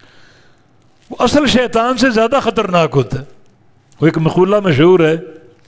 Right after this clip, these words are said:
کہ شیاطین الانس شر من شیاطین الجن، انسانی شیطان جو ہے وہ جنی شیطان سے زیادہ خطرناک ہے۔ انسانی شیطان کا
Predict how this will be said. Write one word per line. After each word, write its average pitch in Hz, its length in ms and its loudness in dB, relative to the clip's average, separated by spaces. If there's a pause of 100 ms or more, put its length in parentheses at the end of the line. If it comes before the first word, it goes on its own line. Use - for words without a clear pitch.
(1500)
کہ 143 80 2
شیاطین 175 600 0
الانس 208 440 0
شر - 280 0
من 240 300 -2
شیاطین 170 500 0
الجن، 151 460 -2 (1200)
انسانی 170 500 0
شیطان 190 500 0
جو 190 180 2
ہے 214 140 2 (1200)
وہ 160 100 0
جنی 226 420 0
شیطان 208 520 0
سے 233 120 0
زیادہ 214 320 2
خطرناک 160 560 -2
ہے۔ - 60 -10 (2500)
انسانی 220 540 0
شیطان 226 520 -2
کا 240 80 2